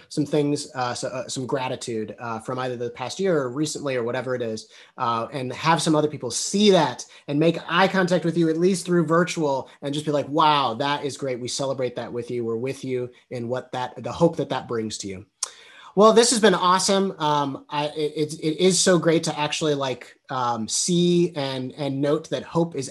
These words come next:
actually a thing, uh, and it can change in us. Um, and, and, uh, and a lot of that is, is just kind of forcing us into, into a space where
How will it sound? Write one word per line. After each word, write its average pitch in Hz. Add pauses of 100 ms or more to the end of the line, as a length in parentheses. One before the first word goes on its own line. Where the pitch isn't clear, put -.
actually 151
a 139
thing, 165 (360)
uh, 131
and 143
it 151
can 156
change 156
in 147
us. 170 (260)
Um, 123
and, 135
and, 135
uh, 131
and 139
a 139
lot 143
of 151
that 143
is, 135
is 135
just -
kind 139
of 123 (200)
forcing 147
us 147
into, 139
into 135
a 131
space 143
where 135